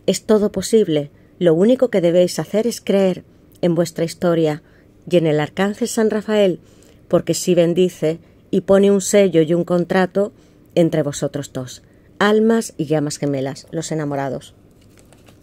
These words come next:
Y voy a colocar Géminis,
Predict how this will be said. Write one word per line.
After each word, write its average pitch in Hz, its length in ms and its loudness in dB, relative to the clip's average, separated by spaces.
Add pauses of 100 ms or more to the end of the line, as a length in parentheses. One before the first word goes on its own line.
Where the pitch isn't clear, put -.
(640)
Y 202 120 0
voy 190 180 6
a 180 80 0
colocar 220 500 -2 (480)
Géminis, 165 580 -2